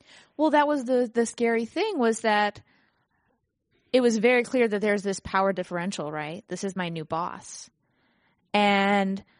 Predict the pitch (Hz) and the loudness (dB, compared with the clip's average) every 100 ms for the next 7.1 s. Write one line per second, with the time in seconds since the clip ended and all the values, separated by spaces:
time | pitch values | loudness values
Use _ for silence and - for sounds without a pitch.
0 | _ 214 214 214 208 220 214 208 202 - | _ 0 2 2 2 2 4 2 2 -2
1 | 269 302 233 175 165 185 226 _ _ _ | -4 -2 -2 -2 -4 -10 -14 _ _ _
2 | _ _ _ _ _ _ - 190 190 185 | _ _ _ _ _ _ -6 -2 -2 -2
3 | 233 254 208 180 185 _ _ _ _ - | 0 2 2 -2 -6 _ _ _ _ -2
4 | 202 202 285 220 - 220 214 214 190 185 | -2 0 -2 -4 -2 -2 0 -2 -4 -8
5 | - 190 175 175 - - 185 240 - - | -6 -4 -4 -6 -6 0 0 0 -6 -16
6 | _ - 196 185 - 190 - 196 185 262 | _ -4 -2 -2 -4 -4 -2 0 0 -4